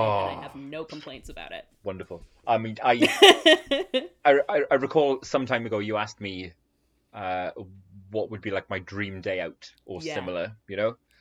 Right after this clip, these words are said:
Speaker 1: Mm-hmm.
Speaker 2: And my answer now is exactly the same as it was then. I would just, just a fucking amazing theme park with the most shit your pants scary rides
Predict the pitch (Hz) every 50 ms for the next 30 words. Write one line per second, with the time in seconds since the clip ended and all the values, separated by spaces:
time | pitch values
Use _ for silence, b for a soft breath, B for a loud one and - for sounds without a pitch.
0 | b b 98 101 101 107 107 104 104 107 104 101 101 104 95 - 107 98 98 104
1 | 101 101 101 92 101 92 - - 110 98 - - 101 98 98 92 - - - 101
2 | 90 - 101 92 90 87 85 95 - 87 85 80 - 104 101 101 101 101 101 -
3 | - 104 98 95 92 95 90 82 - - 95 - - _ b b b b b b
4 | b b - - 123 104 - - 104 - _ _ _ - 139 - 131 110 104 104
5 | 110 123 139 139 131 117 131 113 107 - 101 90 90 87 92 90 90 87 - -
6 | - _ _ _ _ _ _ _ _ _ _ _ _ _ - 104 101 98 - _
7 | - 107 101 98 101 101 101 104 104 101 98 - - _ _ _ - - - -
8 | - - - - 147 - - 123 117 110 110 - 127 113 110 110 104 - - -
9 | 120 107 104 101 101 92 90 90 90 90 92 87 80 - - -